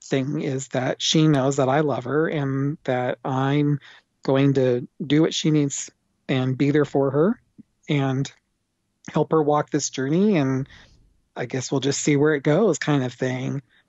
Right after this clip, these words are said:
Um, and, you know, I immediately got online and was researching parent groups 'cause I started having these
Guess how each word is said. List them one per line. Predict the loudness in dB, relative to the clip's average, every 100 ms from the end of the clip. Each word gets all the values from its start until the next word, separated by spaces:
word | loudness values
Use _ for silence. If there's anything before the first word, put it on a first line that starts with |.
| _ -4
Um, | 0 0 0 -4 -8 _ _ _ -2
and, | 0 0 -2 _ -8
you | -2
know, | 0
I | 0 -2 -6 -12
immediately | -4 0 2 2 0
got | 0 0
online | 0 0 0 0 0
and | 0
was | -2 -6 -4
researching | -2 0 -2 0 -2 -2 -6 -4
parent | 0 0 0
groups | 2 0 -2
'cause | -4 -2 -4 -14 -20 _ _ _ -4
I | -4
started | -2 0 2 0 -2 _ -6
having | -2 0 0 -2
these | -2 -4 -10